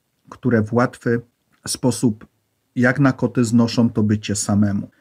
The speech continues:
Choć nauczone albo posiadające towarzystwo, na przykład drugiego kota, będą tą samotność jakoś znosić, to jednak nie są to koty, które wybieramy, żeby tą samotność dobrze znosiły.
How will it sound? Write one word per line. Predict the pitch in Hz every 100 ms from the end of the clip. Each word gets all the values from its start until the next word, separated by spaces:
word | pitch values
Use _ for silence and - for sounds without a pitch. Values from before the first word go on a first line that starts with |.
| _
Choć | - 139 135 - - -
nauczone | 123 123 143 147 - 147 147 127
albo | 107 107 107
posiadające | 110 - 120 117 127 135 123
towarzystwo, | 120 113 117 123 - - -
na | 107 104
przykład | - 117 104
drugiego | 110 117 120 117
kota, | 107 120 117 120 120 _ _ _ _ _ _ -
będą | 123 127 143 143 135
tą | 120
samotność | 117 117 123 123 123 110 107
jakoś | 120 110 120 107
znosić, | 107 107 107 147 - -
to | 147
jednak | 139 143 143 123
nie | 120
są | 127 147 131
to | 110
koty, | 110 110 117 131 - _
które | - - 160
wybieramy, | 139 123 127 120 117 123 139 _ _ _ _ _ -
żeby | 127 135 135
tą | - 117
samotność | - 120 113 - 113 107
dobrze | 110 104 107
znosiły. | 104 104 104 101 -